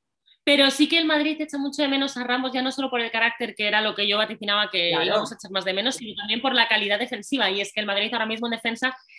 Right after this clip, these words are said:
Speaker 1: hay acciones que dices, "Dios mío, qué fallos, ¿cómo pueden tener esos fallos?". Y por eso, a ver, la suerte que ha tenido el Madrid y que llega en ese sentido con un poquito de ventaja, entre comillas,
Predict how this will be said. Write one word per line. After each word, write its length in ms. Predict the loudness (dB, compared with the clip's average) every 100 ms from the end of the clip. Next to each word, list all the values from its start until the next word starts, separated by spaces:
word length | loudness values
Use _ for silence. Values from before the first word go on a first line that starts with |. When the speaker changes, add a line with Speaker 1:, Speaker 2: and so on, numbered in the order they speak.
| -16 -2
Speaker 1:
hay 160 | 2
acciones 400 | 4 4 2 2
que 80 | 0
dices, 220 | -6 -6
"Dios 160 | -8 -6
mío, 220 | -4 -4 -8
qué 100 | -4
fallos, 360 | -2 0 -2
¿cómo 200 | -4 -4
pueden 180 | -2 -4
tener 120 | -4
esos 160 | -8 -4
fallos?". 300 | -2 -2 -6 -4
Y 180 | -2
por 160 | 2 2
eso, 180 | 2 2
a 80 | 2
ver, 280 | 2 0 -2
la 220 | 0 2
suerte 260 | 0 -2
que 80 | 0
ha 20 |
tenido 240 | 0 0 -2
el 80 | -2
Madrid 340 | -2 0 -2
y 140 | -2 -2
que 200 | 0 0
llega 240 | 0 0
en 60 | -2
ese 160 | -4 -10
sentido 380 | -12 -8 -8
con 100 | -6
un 80 | -10
poquito 240 | -12 -6 -4
de 60 |
ventaja, 340 | -2 -2 -6 -6
entre 160 | -10
comillas, 600 | -8 -4 -4 -6 -10 _